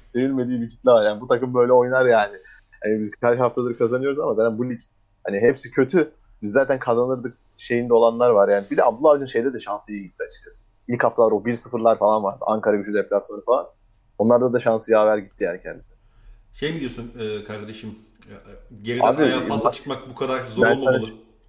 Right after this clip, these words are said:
Speaker 1: ben sana şöyle söyleyeyim. Machiavellist bir yaklaşım olarak Machiavelli'nin iyi liderde iki tane şeyi vardır. Kriteri vardır. Biri, e, hakikaten iyi nitelik. Diğeri de, e,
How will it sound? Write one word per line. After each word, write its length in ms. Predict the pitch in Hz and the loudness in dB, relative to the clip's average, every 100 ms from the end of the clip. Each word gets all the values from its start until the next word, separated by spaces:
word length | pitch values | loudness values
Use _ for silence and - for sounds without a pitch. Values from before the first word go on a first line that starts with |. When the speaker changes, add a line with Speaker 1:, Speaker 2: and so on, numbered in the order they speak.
| - - _ _ _ | -14 -14 _ _ _
Speaker 1:
ben 80 | 104 | -2
sana 260 | 107 131 131 | 2 2 2
şöyle 220 | 156 156 | 4 2
söyleyeyim. 260 | 113 104 104 | 2 -4 0
Machiavellist 520 | 117 135 135 143 - | -2 2 -2 -2 0
bir 40 | |
yaklaşım 400 | 131 127 131 143 | 0 0 -10 -4
olarak 380 | 117 113 139 - _ _ _ _ _ - | -2 -2 -2 -10 _ _ _ _ _ -2
Machiavelli'nin 600 | 120 139 135 131 123 - | 0 4 2 2 -8 -6
iyi 180 | 135 135 | -2 0
liderde 440 | 127 110 113 117 | 2 4 4 0
iki 240 | - - - | -12 -14 0
tane 260 | 113 139 | 2 2
şeyi 220 | 139 139 | 0 4
vardır. 320 | 123 104 92 - _ _ _ _ | 4 4 0 -16 _ _ _ _
Kriteri 400 | 113 110 120 123 | -8 -2 2 6
vardır. 440 | 104 95 95 92 | 6 4 -6 -10
Biri, 340 | 120 127 143 - _ _ _ - _ - - - _ | -4 -2 -2 -6 _ _ _ -20 _ -20 -20 -20 _
e, 40 | 104 101 98 98 | 0 2 0 0
hakikaten 400 | 113 117 104 101 | 0 2 0 -2
iyi 200 | 113 117 | -4 -4
nitelik. 500 | 104 98 101 131 - - _ _ _ _ 120 | -4 -6 -8 -12 -20 -20 _ _ _ _ -2
Diğeri 300 | 135 110 101 | 2 2 2
de, 200 | 147 175 _ _ _ _ _ _ - | 0 -2 _ _ _ _ _ _ -10
e, 20 | 104 | -4